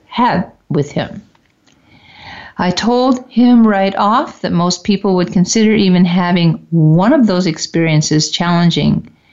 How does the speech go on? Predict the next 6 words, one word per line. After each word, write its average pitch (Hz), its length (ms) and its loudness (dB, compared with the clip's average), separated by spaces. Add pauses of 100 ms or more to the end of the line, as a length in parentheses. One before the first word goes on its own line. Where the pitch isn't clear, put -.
(320)
and 180 180 2
many 262 240 2
people 196 360 0
would 180 140 -2
consider 185 680 0 (560)
having 175 640 -2